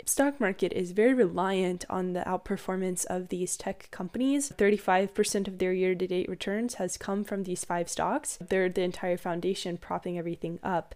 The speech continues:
They need to continue to grow, and there's another chart here. It looks at,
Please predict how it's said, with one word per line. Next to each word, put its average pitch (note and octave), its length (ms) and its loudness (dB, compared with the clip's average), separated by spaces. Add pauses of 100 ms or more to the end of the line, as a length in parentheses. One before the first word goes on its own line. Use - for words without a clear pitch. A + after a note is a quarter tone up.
(140)
They A3 160 12
need G#3 180 6
to G#3+ 60 0
continue G3 440 0
to - 80 -6
grow, F#3 360 0
and E3+ 120 0
there's E3+ 180 -2
another F3 280 -2
chart - 340 -6
here. G3 520 4
It - 140 -4
looks A3+ 280 0
at, F#3+ 300 -2